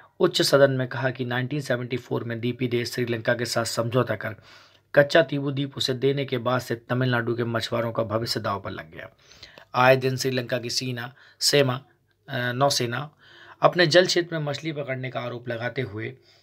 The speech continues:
तमिलनाडु के मछुआरों को पकड़ लेती है और उनके साथ मारपीट करती है और उनकी नौकाएं भी जब्त कर लेती है। उन्होंने यह तक कहा कि कच्चा तीबू द्वीप में मछली पकड़ना तमिलनाडु के मछुआरों का परंपरागत अधिकार है,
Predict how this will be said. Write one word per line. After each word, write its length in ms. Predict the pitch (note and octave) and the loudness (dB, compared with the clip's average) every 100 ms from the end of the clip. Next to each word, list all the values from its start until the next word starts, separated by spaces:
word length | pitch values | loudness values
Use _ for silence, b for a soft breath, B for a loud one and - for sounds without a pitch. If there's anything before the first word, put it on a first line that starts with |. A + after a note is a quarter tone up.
| b _ - | b _ 0
तमिलनाडु 480 | C#3 C#3+ C3+ B2+ C3 | 2 4 2 2 0
के 100 | B2 | -2
मछुआरों 480 | B2 A2+ A#2+ A#2 | -4 -4 -4 -4
को 240 | A2 B2+ - _ - | -8 -10 -12 _ -2
पकड़ 260 | C3 C3+ | 2 2
लेती 280 | A#2+ A2 - | 0 -4 -12
है 220 | G2 F#2 - b b b b b | -16 -18 -20 b b b b b
और 160 | C#3 C3 | 2 4
उनके 140 | B2+ | 2
साथ 240 | A#2+ A#2 A#2+ | 0 0 0
मारपीट 400 | B2 B2+ - D3 | 0 0 -2 -2
करती 340 | - C#3 C#3+ | 0 0 0
है 80 | D#3+ | 0
और 120 | E3 | 0
उनकी 200 | C#3 C3+ | -2 -4
नौकाएं 440 | B2+ B2 A#2+ C3 A#2+ | -2 -2 0 0 0
भी 100 | A#2 | -4
जब्त 220 | A2+ - | -6 -10
कर 120 | A2 | -12
लेती 300 | G2 G2 G2 | -12 -14 -18
है। 100 | - _ _ _ _ _ _ _ _ - | -20 _ _ _ _ _ _ _ _ 0
उन्होंने 280 | C#3 C3+ C3 | 4 6 4
यह 180 | C3 C#3+ | 0 0
तक 200 | C#3+ - | 0 -2
कहा 240 | B2 C3 B B B B - | -4 -6 B B B B -16
कि 60 | |
कच्चा 300 | - C#3 C#3+ | 2 4 6
तीबू 260 | C#3 B2+ B2 | 4 2 -4
द्वीप 200 | C3 C3 | -4 -4
में 80 | B2+ | -6
मछली 320 | A#2+ G#2+ C3+ | -6 -6 -6
पकड़ना 400 | C3 B2 A#2 A2 | -6 -4 -4 -6
तमिलनाडु 640 | A2 - B2 B2+ A#2 A2+ | -6 -2 0 0 0 -2
के 120 | A2 B2+ | -4 -4
मछुआरों 560 | A#2+ B2 - A#2 A2+ | -2 -2 0 -2 -2
का 100 | G#2+ | -6
परंपरागत 720 | C3+ - B2+ A#2+ A2 B2 A2+ | -8 -2 -2 0 -2 -2 -2
अधिकार 340 | G#2+ F#2 A2+ F2 | -8 -12 -12 -14
है, 120 | - | -18